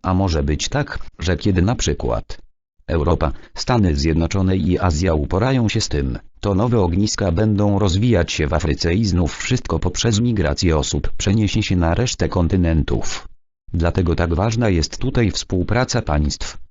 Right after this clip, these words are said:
Idealnym scenariuszem jest dostarczenie szczepionek w dużych ilościach do wszystkich krajów, a to nie jest to póki co możliwe.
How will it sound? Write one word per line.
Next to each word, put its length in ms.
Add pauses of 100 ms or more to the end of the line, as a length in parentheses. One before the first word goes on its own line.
(340)
Idealnym 540
scenariuszem 840
jest 300
dostarczenie 680
szczepionek 560
w 80
dużych 360
ilościach 600
do 160
wszystkich 520
krajów, 540 (160)
a 160
to 180
nie 140
jest 340
to 180
póki 320
co 160
możliwe. 520